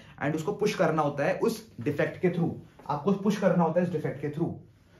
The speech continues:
So आप basically check करते हैं कि ये हर्निया वापस जा रहा है या नहीं जा रहा है। अगर हर्निया वापस चला गया, तो इसको बोलता जाता है reduce, मतलब ये mass कम हो गया। reduce मतलब कम हो गया,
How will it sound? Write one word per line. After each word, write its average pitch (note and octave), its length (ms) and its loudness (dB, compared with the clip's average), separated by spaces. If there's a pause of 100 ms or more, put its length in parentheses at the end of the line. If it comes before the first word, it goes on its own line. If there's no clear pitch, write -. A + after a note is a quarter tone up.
(140)
So - 60 6
आप F#3 240 8
basically G#3+ 420 2
check G#3+ 180 2
करते G3 220 0
हैं G3+ 140 -2
कि A3 80 -4
ये A3 100 0
हर्निया F#3 680 2
वापस D#3 520 0
जा C#3 220 6
रहा F#3+ 160 4
है G3 320 0
या D#3 120 0
नहीं C3+ 240 -2
जा A2 160 -2
रहा F#2+ 120 -8
है। G2 100 -14 (600)
अगर F#3 240 6
हर्निया G#3+ 340 4
वापस G3+ 340 2
चला D#3+ 200 4
गया, F#3+ 440 4 (180)
तो D3 100 0
इसको F3 240 0
बोलता D#3 280 0
जाता D3+ 180 -2
है D#3+ 140 -2
reduce, D3 520 0
मतलब F3 420 0 (300)
ये F3 100 2
mass F#3 400 6
कम A3 140 6
हो F3+ 120 6
गया। C#3+ 160 2
reduce D3+ 320 0
मतलब F#3+ 360 0
कम G#3 120 4
हो E3+ 100 6
गया, - 220 -4